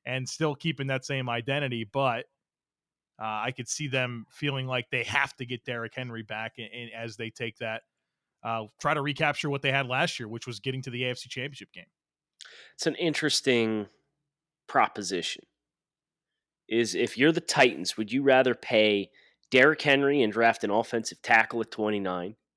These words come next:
Speaker 2: Or would you rather sign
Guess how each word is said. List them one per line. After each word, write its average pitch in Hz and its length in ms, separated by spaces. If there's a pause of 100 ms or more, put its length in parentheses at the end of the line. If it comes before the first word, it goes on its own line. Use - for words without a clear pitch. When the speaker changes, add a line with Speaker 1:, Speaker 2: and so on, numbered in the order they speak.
(540)
Speaker 2:
Or 123 120
would 123 180
you 139 120
rather 117 600 (680)
sign 120 680